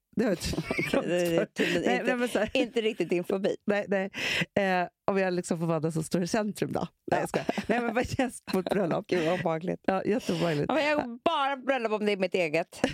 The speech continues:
Speaker 1: <laughs> Exakt.
Speaker 2: Annars är det så tråkigt.
Speaker 1: Snark, snark,
Speaker 2: <gasps>
Speaker 1: snark. Ja, nej.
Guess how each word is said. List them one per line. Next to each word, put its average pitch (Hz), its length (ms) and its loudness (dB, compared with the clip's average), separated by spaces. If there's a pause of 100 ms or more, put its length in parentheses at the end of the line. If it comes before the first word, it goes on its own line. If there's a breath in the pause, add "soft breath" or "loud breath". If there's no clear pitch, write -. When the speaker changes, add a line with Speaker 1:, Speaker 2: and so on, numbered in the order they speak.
(120)
Speaker 1:
<laughs> - 240 -8
Exakt. 269 300 0
Speaker 2:
Annars 262 240 0
är 254 80 2
det 233 120 -2
så 262 580 0 (200)
tråkigt. - 340 0 (140)
Speaker 1:
Snark, 254 1000 -2
snark, 208 440 0
Speaker 2:
<gasps> - 40 -16
Speaker 1:
snark. 185 440 -2
Ja, 190 180 0
nej. 208 240 0